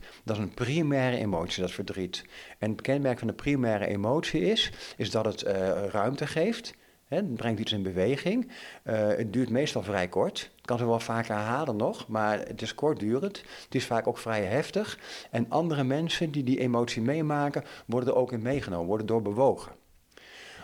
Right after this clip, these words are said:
Als ik nou in mijn familie geleerd heb, "Ja, mannen huilen niet", dan kan die emotie die er wel is, die mag er niet zijn. Dus die onderdruk ik. En die onderdruk ik, en dat, dat wat het onderdrukt, noemen we vaak een secundaire emotie.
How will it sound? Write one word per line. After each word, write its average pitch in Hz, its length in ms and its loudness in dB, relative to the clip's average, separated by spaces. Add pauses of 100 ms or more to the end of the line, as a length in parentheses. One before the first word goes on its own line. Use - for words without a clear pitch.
(120)
Als 175 240 4
ik 156 100 0
nou 127 340 4
in 113 100 -4
mijn 123 200 0
familie 120 340 2
geleerd 131 440 2
heb, 92 180 -2 (340)
"Ja, 90 420 -8
mannen 101 340 -2
huilen 110 360 2
niet", 139 280 -2 (580)
dan 127 360 0 (260)
kan 185 180 2
die 175 160 4
emotie 143 580 2
die 123 140 2
er 113 120 2
wel 131 280 2
is, - 500 0 (220)
die 135 100 0
mag 143 220 0
er 135 60 -2
niet 175 180 0
zijn. 90 380 -2 (260)
Dus 117 140 -2
die 139 140 0
onderdruk 143 580 2
ik. - 280 -8 (300)
En 120 120 0
die 120 100 4
onderdruk 127 440 2
ik, 202 180 0
en 117 180 0
dat, 110 280 0
dat 143 180 2
wat 120 120 -2
het 117 100 0
onderdrukt, 117 580 0
noemen 143 240 2
we 127 60 -4
vaak 127 160 -2
een 120 80 -2
secundaire 90 580 0
emotie. 80 540 -4